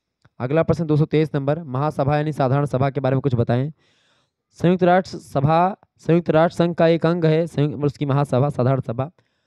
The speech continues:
संयुक्त राष्ट्र संघ का प्रमुख अंग है, जिसमें समस्त सदस्यों को बैठने का हक है। इसका अधिवेशन साधारणतः वर्ष में एक बार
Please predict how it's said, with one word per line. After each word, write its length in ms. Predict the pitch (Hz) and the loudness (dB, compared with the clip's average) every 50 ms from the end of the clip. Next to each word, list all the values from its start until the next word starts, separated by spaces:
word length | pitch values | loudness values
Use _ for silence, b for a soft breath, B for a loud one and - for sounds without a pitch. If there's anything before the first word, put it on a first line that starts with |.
| _ _ _ _ _ _ _ | _ _ _ _ _ _ _
संयुक्त 260 | - - 165 180 165 | -4 0 0 2 2
राष्ट्र 300 | 165 170 175 165 - 180 | 2 2 2 0 0 -4
संघ 80 | 175 160 | -4 -2
का 80 | 180 | -2
प्रमुख 300 | 165 165 165 165 156 - | -2 -2 -2 -2 0 0
अंग 180 | 165 170 170 156 | 0 0 2 2
है, 180 | 156 160 190 - _ _ _ _ _ _ _ 135 | 2 2 0 -2 _ _ _ _ _ _ _ -4
जिसमें 300 | 139 131 147 160 170 175 | -4 -2 0 0 0 0
समस्त 540 | - - 147 143 160 175 165 - - - - _ - | 0 0 -2 0 0 0 -2 -2 -4 -8 -8 _ -8
सदस्यों 420 | - - 131 139 147 - - 160 | -6 -2 0 0 0 0 0 0
को 140 | 147 160 160 | 2 0 0
बैठने 420 | 139 139 135 131 - 135 147 156 | 2 0 0 0 0 -2 -2 -2
का 140 | 147 - 135 | 0 0 0
हक 260 | 127 139 143 - - | 0 0 0 -2 -2
है। 120 | 127 135 156 - _ _ _ _ _ _ _ _ _ _ | -4 -4 -4 -8 _ _ _ _ _ _ _ _ _ _
इसका 340 | 135 135 - - 170 165 160 | -6 -6 -2 0 2 2 2
अधिवेशन 480 | 156 139 135 135 147 139 - 170 165 170 | 2 2 2 2 2 2 2 0 -2 -2
साधारणतः 520 | - - 131 127 139 139 135 - - 151 | -2 0 0 2 2 2 0 0 0 2
वर्ष 380 | 151 139 143 160 156 - - - _ _ _ - | 2 2 2 0 -2 -4 -12 -20 _ _ _ -8
में 160 | 120 131 135 | -4 -2 0
एक 220 | 127 147 156 139 127 | 2 2 2 0 0
बार 260 | 131 135 139 143 | 0 0 0 -2